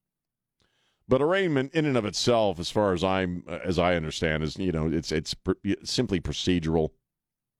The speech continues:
Uh, but the news, they're just salivating. They're having the big O over this constantly, you know, multiple, uh, big O's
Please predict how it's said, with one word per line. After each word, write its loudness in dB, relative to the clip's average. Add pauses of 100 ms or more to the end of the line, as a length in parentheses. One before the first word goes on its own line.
(1400)
Uh, 4
but -2
the 0
news, 2
they're 4
just -2
salivating. 0
They're 2
having 2
the 2
big 2
O 2 (100)
over 2
this -2
constantly, -2
you 0
know, 2
multiple, 0
uh, -4
big -2
O's -2